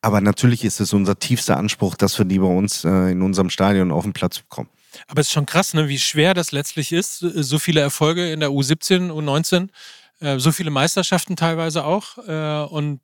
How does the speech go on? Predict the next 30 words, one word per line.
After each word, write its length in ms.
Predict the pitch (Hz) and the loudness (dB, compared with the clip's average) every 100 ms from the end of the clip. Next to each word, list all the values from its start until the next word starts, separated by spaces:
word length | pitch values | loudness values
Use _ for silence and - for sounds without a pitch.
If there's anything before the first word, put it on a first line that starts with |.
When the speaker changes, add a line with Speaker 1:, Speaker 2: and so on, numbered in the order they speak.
| - - | -16 -6
Speaker 2:
dann 320 | 135 160 175 | -2 0 -2
in 300 | - 165 156 | -4 -2 0
Relation 580 | 139 143 131 - 175 226 | 2 2 2 0 -2 -2
dazu, 380 | 131 - 135 180 - - - - | -4 -8 -8 -8 -8 -20 -20 -8
äh, 80 | 143 | -2
relativ 480 | 135 151 143 143 170 | 2 2 0 -2 2
wenig 260 | 170 165 | 4 2
Spieler, 300 | - 175 165 | 0 0 0
die 120 | 156 151 | 0 -4
man 200 | 151 147 | -6 -6
eben 260 | 147 147 | -6 -6
dann 200 | 139 139 | -6 -6
doch 160 | 160 175 | -6 -6
in 160 | 147 | -6
dem 260 | 139 135 135 - - - _ | -6 -4 -8 -10 -20 -20 _
Profiverein, 840 | 165 185 175 - 143 139 139 135 120 _ - _ - | 2 2 2 -2 -4 -2 -4 -6 -8 _ -20 _ -4
äh, 300 | 139 135 127 | -2 -2 -4
dann 200 | 139 139 | -6 -6
integrieren 480 | 143 151 - 180 175 | -10 -10 -4 -4 -4
kann. 260 | 139 123 | -6 -6
Ich 80 | 120 | -4
glaub, 160 | 143 - | -4 0
der 80 | 127 | 2
letzte 280 | 139 160 | 2 2
war 120 | 143 139 | 2 2
der 260 | 135 127 | 0 0
heute 220 | 143 147 | -2 -4
dreiundvierzigjährige 1040 | 135 135 139 - 151 - 143 143 135 131 135 | -6 -4 -4 -2 -2 -2 -4 -4 -2 0 0
Yusufa 480 | 127 131 131 147 123 | 0 0 -2 0 0
Moukoko. 580 | 131 - 175 - 226 | 0 -2 -2 0 -2